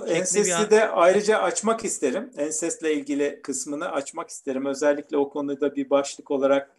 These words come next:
Speaker 2: e, girmiştim. Bu beş dakikaya sığmadığı için maalesef.
Speaker 1: <laughs>
Speaker 2: Hele o konuya girsem bir dakika daha uzayacaktı. Beş dakikaya
Speaker 1: Bizim
Speaker 2: uydurmaya
Speaker 1: beş dakikamız
Speaker 2: çalışacağım
Speaker 1: yok hocam.
Speaker 2: şimdi.
Speaker 1: Bizim beş
Speaker 2: Ya,
Speaker 1: dakikamız yok. Devam
Speaker 2: burada,
Speaker 1: edin.
Speaker 2: burada açıklamış olayım ben.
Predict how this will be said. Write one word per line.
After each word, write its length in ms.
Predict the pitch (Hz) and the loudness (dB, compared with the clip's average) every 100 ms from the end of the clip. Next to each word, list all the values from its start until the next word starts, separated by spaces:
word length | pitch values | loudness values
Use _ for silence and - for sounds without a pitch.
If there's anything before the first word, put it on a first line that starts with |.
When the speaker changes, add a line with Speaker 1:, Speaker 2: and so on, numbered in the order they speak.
| - | -10
Speaker 2:
e, 60 | |
girmiştim. 640 | 127 143 143 98 - 156 143 | -4 -2 -2 -4 -6 -2 -2
Bu 140 | 131 | 0
beş 240 | 165 - | 0 2
dakikaya 380 | 160 - 156 156 | -2 0 4 4
sığmadığı 460 | 156 175 165 143 135 | 4 -2 0 -2 -2
için 400 | 127 - 135 - | -6 -8 -12 -12
maalesef. 540 | 143 156 147 - 143 147 - - | -4 -2 -2 -2 -4 -6 -14 -16
Speaker 1:
<laughs> 160 | 180 | -4
Speaker 2:
Hele 220 | 139 170 185 | 2 6 6
o 160 | 185 | 6
konuya 240 | 196 185 190 | 4 4 2
girsem 440 | 180 175 208 196 | 2 0 0 0
bir 120 | 180 | 0
dakika 340 | 180 170 185 175 | 0 0 0 0
daha 200 | 175 160 | 2 0
uzayacaktı. 840 | 127 127 127 123 - 202 220 - | -2 -4 -4 -6 -6 -6 -6 -8
Beş 280 | 156 151 - | -6 -6 -4
dakikaya 320 | 156 165 165 | -6 -2 -2
Speaker 1:
Bizim 200 | 175 - | -2 -2
Speaker 2:
uydurmaya 500 | 151 151 110 - 247 | -2 -2 -2 0 2
Speaker 1:
beş 120 | - | 4
dakikamız 280 | 247 - 240 | 2 0 4
Speaker 2:
çalışacağım 380 | - 247 233 - | 6 6 4 2
Speaker 1:
yok 20 | |
hocam. 160 | 156 143 | 0 -2
Speaker 2:
şimdi. 120 | 170 _ - | -6 _ -14
Speaker 1:
Bizim 240 | 214 220 | -12 -2
beş 200 | 214 - | -2 -2
Speaker 2:
Ya, 80 | 202 | 0
Speaker 1:
dakikamız 280 | 180 185 170 | 0 0 -4
yok. 160 | 147 | -4
Devam 260 | 233 233 208 | 0 2 4
Speaker 2:
burada, 180 | 175 208 | 2 0
Speaker 1:
edin. 100 | - _ 156 | -2 _ 0
Speaker 2:
burada 280 | 180 185 | 2 2
açıklamış 680 | 190 160 - - 165 175 - | 2 -2 -6 -6 -6 -4 -2
olayım 320 | 147 131 131 | -2 -2 -2
ben. 280 | 170 254 - | -2 -4 -8